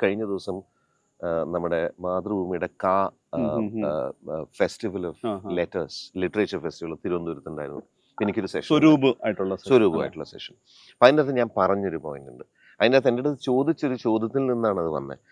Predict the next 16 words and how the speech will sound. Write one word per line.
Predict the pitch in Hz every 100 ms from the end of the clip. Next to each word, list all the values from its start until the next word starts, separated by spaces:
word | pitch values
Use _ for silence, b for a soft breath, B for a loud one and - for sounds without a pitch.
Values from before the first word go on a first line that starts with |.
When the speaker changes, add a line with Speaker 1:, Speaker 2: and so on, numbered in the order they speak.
| b b b b 98
Speaker 1:
അപ്പൊ | 107 113
ആ | 113
ചോദ്യം | - 117 120 123 165 170 -
എന്താന്ന് | 127 127 123 123
പറഞ്ഞാല് | 104 113 110 -
ഇന്നത്തെ | 110 127 - 139 131
സമയത്ത് | - 110 107 107 - 113 107
ഇന്നത്തെ | 101 107 117
ജനറേഷൻ | 92 98 92 98 90 104 101 -
അല്ലെങ്കിൽ | 90 95 101 104
ആൾക്കാര് | 85 82 90 92 71 73 _ b b b b 113
ധാരാളം | 107 127 139 151 147
കണ്ടന്റുകൾ | - 104 104 117 131 127 117 101
ഇങ്ങനെ | 98 90
വരുന്ന | 85 85
സമയത്ത്, | 87 82 71 62 - 62